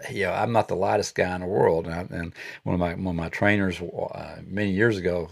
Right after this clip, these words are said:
told me, he says, "Hey, you know, you know, if you, if you lose about forty pounds, those push-ups will be a whole hell of a lot easier." Well, I know that, but, um, <laughs> I, I like, I like being heavier. I, I, you know, not, I, I just like having,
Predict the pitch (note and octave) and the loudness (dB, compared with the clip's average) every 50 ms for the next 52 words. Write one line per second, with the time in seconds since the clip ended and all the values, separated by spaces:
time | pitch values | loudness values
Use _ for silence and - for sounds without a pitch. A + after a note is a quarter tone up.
0 | C3+ C3 - - F#2+ F#2 F2+ F2+ F2 - - F#2 - G#2+ A2+ A2 G2 F#2+ F#2+ G2 | -10 -4 0 2 2 2 2 0 -2 -2 -4 -2 0 2 0 0 0 -2 -4 -4
1 | G2 G#2 G#2+ A2+ - - G2 F2+ - - - - - - - _ - - A#2 G#2+ | -2 0 0 0 0 -2 -4 -4 -6 -12 -16 -16 -16 -16 -10 _ -2 2 2 6
2 | G#2 B2+ D#3 E3+ C3+ B2 A2+ A2 G#2 - - - - A#2 A#2 G2+ F#2 - - A2+ | 8 10 8 8 6 8 8 8 8 8 6 2 8 8 8 8 8 4 4 6
3 | C#3+ D#3 C#3+ B2 G2 F#2 F2+ - - - B2+ C#3 - A#2+ F#2+ - F#2+ F#2+ F#2 E2+ | 6 6 6 4 2 0 -2 0 4 6 6 6 6 4 2 0 0 0 2 2
4 | D#2+ D2+ E2+ F#2 A2 A2+ G#2+ F#2 G2+ G#2+ G#2 F#2+ G2 G2 G2 F#2+ F#2+ A#2+ D3+ E3+ | 2 2 4 6 6 8 8 6 8 8 8 8 8 6 6 6 6 4 2 2
5 | D#3 C3+ - - - - - G#2 A#2 G2 G2+ G2+ G2+ G#2+ - E2 - G2+ B2+ C3 | 0 -4 -8 -12 -14 -14 -14 -8 -2 -2 0 0 -2 -4 -8 -8 -6 -2 2 6
6 | B2+ B2 G#2 F#2 F2+ G2+ A2 A2 - D#3 G#2 F#2 F2 - - - F#2 F#2 E2 E2 | 8 8 8 8 6 4 4 2 -2 -6 -6 -6 -6 -6 -4 -2 -2 -2 -2 -6
7 | - - - - - - - - - - - - - C3+ A#2+ A2 A#2 A#2+ B2+ C3 | -12 -16 -12 -10 -8 -8 -8 -4 -2 -2 -2 4 8 8 8 10 10 8 8 8
8 | - - - - - - - - A#2 G#2+ A2 A#2+ B2+ A#2 G#2+ A2+ A#2+ A#2 A2+ G#2 | 4 -2 -8 -10 -8 -8 0 6 10 12 12 12 12 10 8 8 10 10 10 10
9 | A2 A#2 A#2 A#2 G#2+ G2+ F2+ F2 E2+ E2+ F2+ - - F2+ F#2 D#2+ G#2+ G#2+ G2 F#2 | 10 10 10 10 10 8 4 2 2 2 0 0 0 0 0 0 -2 0 0 0
10 | F#2 F#2 G2 G#2 G#2+ - - - - - - - - - G#2 - C3+ - - G2+ | 0 2 4 4 4 4 2 -4 -12 -14 -14 -14 -8 -6 -6 -4 -4 -2 -2 -2
11 | G2+ - - E2+ F2 F#2 F#2+ - - F#2 F#2+ F#2+ F#2 F2+ E2+ E2 | -2 -2 -2 2 2 2 2 4 4 4 4 4 4 2 -2 -4